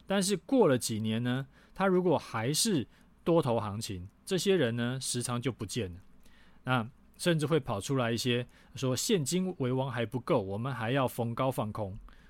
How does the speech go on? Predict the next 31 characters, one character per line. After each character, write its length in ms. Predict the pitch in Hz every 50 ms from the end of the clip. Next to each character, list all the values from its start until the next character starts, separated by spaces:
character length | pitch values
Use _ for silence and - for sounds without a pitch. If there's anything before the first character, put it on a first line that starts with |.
| - -
然 180 | 113 113 120
后 160 | 123 147 139 127
就 220 | - 143 123 104
很， 360 | - - 123 101 95 95 120 - _ - _ _ - -
很 240 | - - 123 107 107
高 180 | 104 139 147 151
比 180 | 139 - 107
例 280 | 113 131 131 123 104 98
人 180 | 101 101 101 107
会 140 | 123 120
被 100 | 117 123
嘎 240 | - - - 113 120
到 120 | 120 113 107
天， 280 | - 120 110 101 117
天 180 | - - 113 107
上 220 | 107 117 98 98
去。 220 | 98 - 95 92 95 - - - - _ _ - _ _ _ _ - - - _ _ _ _ - - - - - - - _ - - - - - - - - - - - - _ _ _ -
那， 280 | - 151 147 135 113 - - _ - - - - - - - - _ _ _ _ _ _ _ _ - - _ -
呃， 600 | - 127 120 117 107 107 104 104 101 101 101 107 156 -
另 200 | 185 196 190 190
外 240 | 190 170 139 120
啊， 200 | 107 98 92 90 127
如 200 | 113 113 143 180
果 120 | 185 180 139
你 120 | 117 113
长 300 | - - 131 127 147 185
期 220 | - - 135 131
保 180 | 143 - 104 98
留 160 | 101 101 110
现 240 | 117 - 147 123 117
金， 260 | 113 123 110 101 113